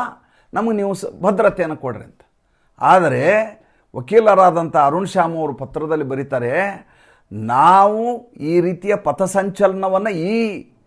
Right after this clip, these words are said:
ವೃತ್ತಗಳ ಮೂಲಕ ನೀವೇ ನ-, ನಡೆಸ್ಕೋತೀವಿ. ನಡೆಸುವ ಮಾರ್ಗದ ಎಲ್ಲ ಕಡೆ ನಮ್ಮ ಸ್ವಯಂ ಸೇವಕರು, ನಮ್ಮ ಕಾರ್ಯಕರ್ತರು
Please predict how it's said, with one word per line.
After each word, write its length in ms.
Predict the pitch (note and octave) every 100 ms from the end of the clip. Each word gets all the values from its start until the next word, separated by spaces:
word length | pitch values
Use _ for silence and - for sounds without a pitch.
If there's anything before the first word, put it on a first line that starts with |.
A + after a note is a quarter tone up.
| _ -
ವೃತ್ತಗಳ 480 | B2+ F3 - G#3+ G#3+
ಮೂಲಕ 380 | G3+ G3+ G3+ A#3 A3+
ನೀವೇ 340 | G#3 G3 G#3
ನ-, 120 | D#3+ - - _ _ _ _ _ _ _ -
ನಡೆಸ್ಕೋತೀವಿ. 840 | E3 G#3 - A#3+ A#3+ G3+ B2+ G2 _ _ _ _ _ _ -
ನಡೆಸುವ 520 | B2+ D#3+ A#3+ B3 C4
ಮಾರ್ಗದ 520 | A3 F#3 A3 D4 B3+
ಎಲ್ಲ 340 | B3 G3+ G3 B3 B3
ಕಡೆ 580 | A3+ F#3 A3+ B3+ - -
ನಮ್ಮ 400 | C3 C#3 F3 A3+ B3
ಸ್ವಯಂ 480 | B3 E3+ F#3 B3 B3+
ಸೇವಕರು, 640 | - G#3 F3 D3 D#3 G#3+
ನಮ್ಮ 240 | G3 D#3 D3+
ಕಾರ್ಯಕರ್ತರು 1160 | - E3+ G#3+ G#3+ F3 C#3 D3+ G3+ A#3 A#3 _